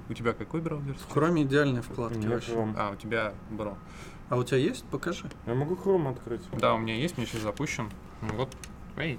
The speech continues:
Speaker 1: эй.
Speaker 2: Ну да, выглядит так, как будто ты на как это называется правильно? Qt? Да? <laughs> Нас
Speaker 3: Qt.
Speaker 2: поправляют.
Speaker 3: Q-, Q T, кстати.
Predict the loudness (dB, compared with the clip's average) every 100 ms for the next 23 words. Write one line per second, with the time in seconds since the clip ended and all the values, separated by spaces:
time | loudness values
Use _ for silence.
0 | -4 -6 -4 -2 0 2 2 2 2 0
1 | 0 -4 -10 -16 -16 -16 -10 -4 -4 0
2 | 2 2 2 0 0 2 4 2 0 -2
3 | -12 -2 -2 -2 -2 0 2 0 -2 -6
4 | -2 0 0 -2 2 2 0 -12 -16 -16
5 | -12 -8 -6 -6 -10 -10 -4 0 0 0
6 | -2 -4 0 0 2 2 4 4 4 2
7 | -2 -4 -8 -6 -6 0 2 4 6 6
8 | 4 -2 -8 0 0 0